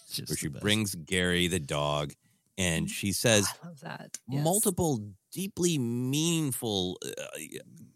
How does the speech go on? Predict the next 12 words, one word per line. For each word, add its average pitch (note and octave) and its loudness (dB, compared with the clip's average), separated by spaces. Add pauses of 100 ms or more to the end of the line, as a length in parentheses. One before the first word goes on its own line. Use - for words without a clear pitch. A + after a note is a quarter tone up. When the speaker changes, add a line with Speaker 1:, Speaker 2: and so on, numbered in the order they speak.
Speaker 1:
Mm. G#2+ 0
Speaker 2:
you G2+ 0
know, G2+ 2
just - -4
keen E3 0
observations, C#3+ 0
but - -8
also C#3+ -2
just E3+ 0
sort C3+ 2
of, E2 0
like, D#2+ 0